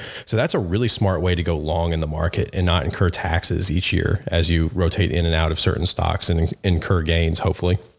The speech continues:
So those are reasons that I'm long and I'm very long. You know, I, I, I don't like day trading. I, I mean,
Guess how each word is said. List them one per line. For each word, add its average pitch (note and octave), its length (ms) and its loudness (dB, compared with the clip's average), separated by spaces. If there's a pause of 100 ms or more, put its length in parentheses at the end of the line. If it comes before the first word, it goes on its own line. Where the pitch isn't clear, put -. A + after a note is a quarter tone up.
(920)
So D3+ 220 0
those F3+ 220 -2
are A3+ 80 0
reasons C#3+ 300 0
that A2 120 2
I'm G#2+ 160 2
long G2+ 280 2
and G2 60 4
I'm F2 120 2
very F2+ 320 2
long. E2+ 400 -2
You F#2+ 80 0
know, F2 80 4
I, F#2 300 2
I, F#2 100 -2
I G2+ 80 0
don't A2 200 0
like G#2+ 220 0
day G2+ 180 2
trading. G2 460 2
I, A2 180 2
I A2 60 -2
mean, F#2+ 300 4